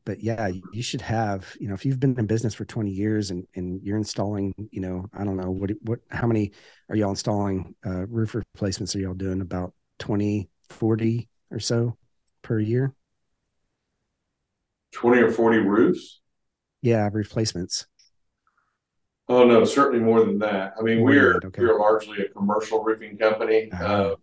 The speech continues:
Speaker 2: but, you know, we have a residential division that we
Speaker 1: Yeah.
Speaker 2: really haven't put a lot of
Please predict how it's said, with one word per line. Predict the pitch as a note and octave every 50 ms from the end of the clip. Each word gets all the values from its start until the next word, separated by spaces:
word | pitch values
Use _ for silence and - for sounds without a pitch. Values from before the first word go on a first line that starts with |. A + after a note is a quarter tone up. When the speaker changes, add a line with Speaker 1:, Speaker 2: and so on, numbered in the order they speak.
| _ _ _ _ _
Speaker 2:
but, | - G#2 G2 G2 - - -
you | G2+ G2+
know, | F#2+ F2+
we | F2+ G2 G2+
have | G2 F#2+
a | F2+ F2+
residential | F#2 F#2+ F#2+ F2+ - - F#2+ G2 F#2+ F#2+ - - F#2 F2
division | F#2 F2+ F2+ F#2+ F#2+ F#2 - F#2+ F#2+ F#2 F#2 F#2+
that | F#2 F#2 F2+ - -
we | F#2+ F2+ F2 _
Speaker 1:
Yeah. | - - A#2
Speaker 2:
really | A2 G#2+ G#2+ G#2+ G2+
haven't | G2 G2+ G2 G2 F#2+ - -
put | - G2
a | F#2+ F#2
lot | F#2 F#2 F2+
of | F2+